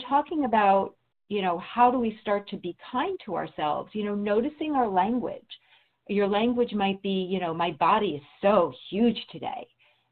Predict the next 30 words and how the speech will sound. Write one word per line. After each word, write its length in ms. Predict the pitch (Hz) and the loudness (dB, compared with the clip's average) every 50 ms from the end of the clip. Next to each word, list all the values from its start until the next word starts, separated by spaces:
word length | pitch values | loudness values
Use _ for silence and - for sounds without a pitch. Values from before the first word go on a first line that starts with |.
| - | -6
And 180 | - 202 202 202 | -4 -2 0 0
you 80 | 214 196 | -2 -4
can 260 | 202 - 202 196 190 190 - - - | -4 -6 -4 -4 -4 -4 -6 -8 -4
shift 260 | - 277 349 - - _ - | -4 -4 -4 -4 -6 _ 2
that 260 | 175 190 - - - - - - | 2 2 2 -2 -8 -14 -12 -8
to, 380 | 185 170 165 160 160 160 - - - | -4 -4 -2 -2 -2 -4 -6 -6 -8
"I'm 120 | 202 202 | -6 -6
having 360 | 190 185 226 247 269 285 277 | -4 0 0 0 0 0 0
a 60 | 254 226 | 0 0
hard 580 | - - - - 214 214 233 247 247 214 - - | 0 -2 0 4 4 6 4 4 0 -2 0 0
body 400 | 175 147 151 147 147 151 147 - | 0 0 0 -2 -4 -6 -8 -6
day," 300 | - 143 151 143 - - - - _ _ _ _ _ _ _ - | -4 -4 -4 -4 -4 -8 -10 -20 _ _ _ _ _ _ _ 0
or, 220 | - 202 202 208 208 | 4 4 6 6 4
"I'm 220 | - 220 226 226 220 | 2 0 0 0 0
feeling 360 | - 269 277 277 294 285 262 | -2 -4 -2 -2 -2 0 0
really 280 | 254 254 240 240 226 - - | 0 0 0 -2 -4 -4 0
sad 300 | 226 202 208 214 220 226 | 0 2 2 2 2 0
about 320 | - 190 170 156 - - | 0 0 0 0 0 -4
my 140 | 160 151 147 | -6 -6 -6
body 380 | 143 147 143 143 143 139 139 139 - - | -4 -4 -4 -2 -2 -4 -6 -8 -8 -10
today," 280 | 147 139 131 139 139 - - | -8 -6 -6 -6 -8 -8 -2
offering 420 | - 190 220 220 - 269 254 247 233 | -2 -2 -2 -2 -4 -4 -4 -4 -4
compassion. 840 | - 226 233 220 220 - - 190 208 226 - - - - - - _ _ _ _ _ _ _ _ _ _ _ - - | -4 -4 -6 -6 -6 -6 -6 -6 -6 -6 -6 -12 -14 -14 -16 -18 _ _ _ _ _ _ _ _ _ _ _ -2 2
Um, 340 | 185 180 175 175 180 185 - - | 2 2 2 2 -2 -8 -4 -2
you 100 | 247 254 | 0 2
know, 120 | 254 254 | 2 2
it's 120 | 262 262 | 2 0
important 420 | 277 262 - - 269 269 - 277 269 - | -2 -2 0 2 2 2 2 0 -4 -2
to 80 | 262 | -2
notice 680 | 262 240 233 220 220 214 240 262 220 214 135 180 185 | 0 2 4 4 6 6 6 6 4 2 0 -2 -6